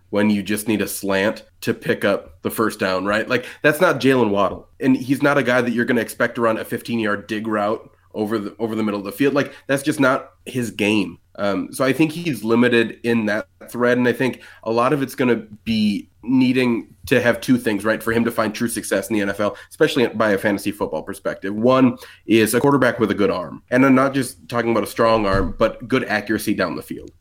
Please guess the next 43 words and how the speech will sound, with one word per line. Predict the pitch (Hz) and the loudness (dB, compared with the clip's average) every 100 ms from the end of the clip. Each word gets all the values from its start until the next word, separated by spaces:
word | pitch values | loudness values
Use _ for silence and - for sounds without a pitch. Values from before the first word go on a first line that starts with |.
| - | -12
right? | 104 101 98 - - | -2 -2 -2 -8 -8
If | 104 107 | -6 -4
he | 147 | 0
goes | 127 123 113 - - - | 2 2 0 -8 -20 -12
to | - 117 113 | -4 -2 -2
a | 110 | -6
team | - 120 113 | -2 0 0
that | 101 | -2
has | 107 104 | -4 -4
a | 95 | -8
Phillip | - 110 104 | -4 -4 -4
Rivers-esque | 98 101 101 98 - 104 101 - - | -4 -2 -2 -4 -6 -6 -6 -10 -18
quarterback, | - 98 101 98 104 107 - - | -8 -6 -4 -4 -4 -4 -10 -4
right, | 110 110 | -2 0
like | 104 107 | -2 -4
a | |
Kirk | 101 127 - | -4 -4 -4
Cousins, | 120 107 107 107 - - | -2 -2 -2 -6 -10 -4
someone | - 165 | 2 4
that | 170 127 | 2 2
doesn't | 117 123 | 0 0
have | 120 101 | -2 0
true | 120 | -2
accuracy | - 104 107 107 110 | 0 -4 -4 -4 -4
down | 95 101 | -2 0
the | 101 | -2
field, | - 95 107 107 | -2 -4 -2 -2
like, | 104 - _ _ | -6 -10 _ _
he's | - 147 127 | -4 -2 2
not | 120 113 | 2 2
gonna | 123 113 | 0 0
be | 113 | -2
successful | 110 - 104 - 117 | -4 -4 -2 0 -2
because | 117 147 - - - | 0 0 -2 -12 -4
he's | 143 135 | 0 4
not | 147 143 | 2 2
the | 127 | 2
most | 117 117 | 4 2
successful | 120 - - 104 - 113 95 - - | -2 -4 -6 -6 -4 -4 -4 -8 -16
high | - 110 104 | -6 -4 -4
point | - 101 98 - 98 | -4 -4 -4 -8 -6
ball | 98 98 | -4 -4
catcher | 92 - 101 | -6 -6 -10